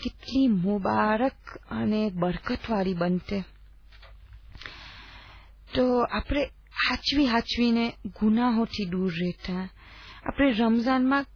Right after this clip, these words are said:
ખાવુંથી ભૂખા રહેલા અને હાથે હાથે ગુનાથી બી ભૂખા અને દૂર રહેલા.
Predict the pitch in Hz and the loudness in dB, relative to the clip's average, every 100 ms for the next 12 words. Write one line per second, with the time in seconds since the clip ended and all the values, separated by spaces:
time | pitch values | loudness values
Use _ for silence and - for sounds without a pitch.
0 | - - 196 185 220 269 - 262 185 170 | -8 -2 2 4 4 2 0 0 0 -2
1 | 202 180 165 160 160 180 220 - - - | -2 -2 0 -2 -2 -4 -4 -8 -18 -18
2 | - - 226 233 - 190 - 220 226 - | -6 2 4 4 2 -2 0 0 0 -2
3 | 294 - 196 170 214 240 277 320 320 - | -6 -6 -8 0 4 4 4 2 0 0
4 | 320 302 349 494 - - - - 180 254 | 2 2 2 2 -2 -20 -20 -12 2 2
5 | 254 - 359 349 - 247 233 185 190 190 | 2 2 2 2 2 2 2 2 0 0
6 | 170 170 175 180 | 0 -2 -2 -4